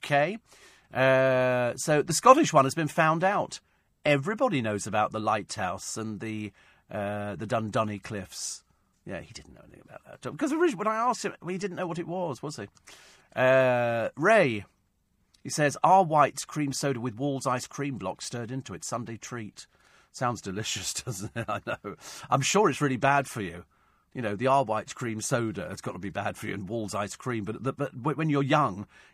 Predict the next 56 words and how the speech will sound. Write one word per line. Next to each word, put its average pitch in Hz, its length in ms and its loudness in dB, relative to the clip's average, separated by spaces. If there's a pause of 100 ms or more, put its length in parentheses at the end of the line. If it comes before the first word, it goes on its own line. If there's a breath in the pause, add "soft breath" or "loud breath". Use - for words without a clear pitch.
it - 140 -18
kind 156 260 -8
of 135 120 -12
goes 117 260 -8
together. 107 400 -12 (560 loud breath)
Oh, 185 140 6
the 185 80 4
two 254 160 4
ladies 175 360 4
in 143 120 -2
Carry 139 220 2
On 131 100 0
Cruising 123 380 -2
were 123 100 -6
Dilys 139 340 -2
Lay 127 140 2
and 117 120 -6
Liz 117 140 -6
Fraser. 113 460 -4
Angela 151 340 2 (100)
first - 260 -6
came 113 200 -4
in 110 60 -6
the 110 60 -8
Carry 120 260 -2
On 117 100 -4
three 143 220 -6
years 104 140 -6
later 113 220 -8
in 117 100 -8 (280 loud breath)
Carry 175 240 2
On 185 160 2
Cowboy, 180 640 4
in 85 100 -14 (520)
which 107 160 -8
she 135 100 -6
played 135 180 0
the 127 80 -8
part 143 280 2
of 147 180 0
Annie 202 360 2
Oakley, 202 360 -2
the 120 100 -4
daughter 123 380 -2
of 101 100 -2
Sheriff 165 540 -4
Earp, 151 380 4 (540 soft breath)
played 131 200 -2
by 127 160 2
John 135 420 -4
<laughs> - 60 -10
Pertwee, 139 440 -4
says - 280 -14
Chris - 300 -12
in 95 80 -10
Brentwood. - 520 -16